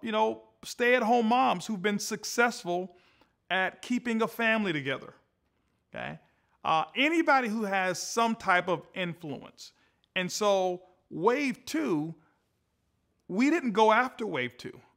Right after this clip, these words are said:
Wave two is coming after Organo Gold, because when people are looking now and saying,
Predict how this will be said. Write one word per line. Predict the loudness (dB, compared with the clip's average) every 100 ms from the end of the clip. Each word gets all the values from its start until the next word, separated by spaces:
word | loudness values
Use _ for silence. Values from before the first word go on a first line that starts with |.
| _
Wave | -4 0 2 0 -4
two | -4 0 0
is | -2
coming | -2 -2 0
after | 2 2 0 -4
Organo | -2 -2 -2 -2 -2
Gold, | -2 -2 -4 -14 _ _ _ _ _ _ -8
because | -8 -2 0 0 0
when | -4 -2
people | -2 -2 0 0
are |
looking | 2 0 -2 0
now | 4 4 4
and | -4
saying, | -4 -4 -2 -2 -4 -8